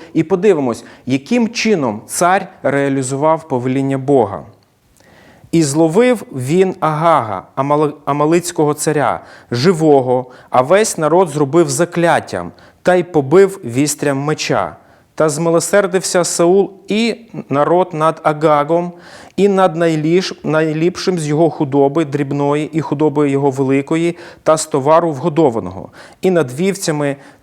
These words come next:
та над усім добром, і не хотіли зробити їх закляттям, а все маловарте і худе його зробили закляттям». Цікаво, що Саул проявив вибірковий послух. Те, що йому було вигідно,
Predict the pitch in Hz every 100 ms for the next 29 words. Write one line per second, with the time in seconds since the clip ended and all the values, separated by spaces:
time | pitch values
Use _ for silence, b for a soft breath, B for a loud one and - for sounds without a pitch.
0 | - 170 175 160 - 147 - 202 160 175
1 | 165 147 101 80 - 156 165 - 156 220
2 | 220 170 165 147 190 190 165 175 139 170
3 | 170 160 113 - 90 82 - B B B
4 | 139 - 180 165 156 156 160 202 254 -
5 | 131 - 156 135 160 139 123 90 - B
6 | B 127 147 180 220 151 139 123 160 165
7 | 143 123 143 131 120 95 - 90 - -
8 | _ _ _ _ _ _ _ _ - 143
9 | - 151 147 143 - B B - 143 -
10 | 160 175 202 165 B B B 143 156 156
11 | 143 196 170 131 160 165 160 202 196 202
12 | 202 226 175 - 92 - - 202 202 190
13 | 175 185 170 175 156 185 285 262 165 147
14 | 101